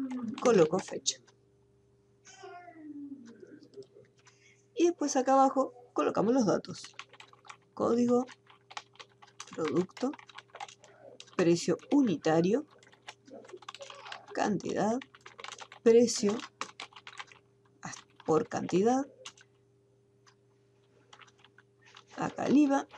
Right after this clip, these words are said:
y el precio final. Venta diaria,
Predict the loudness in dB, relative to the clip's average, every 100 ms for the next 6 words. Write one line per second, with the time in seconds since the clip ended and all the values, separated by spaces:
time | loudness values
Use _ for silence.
0 | -20 0 2 2 4 4 2 -2 -4 -8
1 | -8 -6 -4 -6 -12 -14 _ -20 -20 -20
2 | -18 -18 -18 -18 -18 -16 -18 -18 _ _
3 | -20 _ _ _ -20 -20 _ -20 _ _
4 | -20 -20 -20 -20 -20 -20 -20 -20 _ _
5 | _ _ _ _ _ _ _ -2 2 4
6 | 4 2 4 4 4 0 0 -2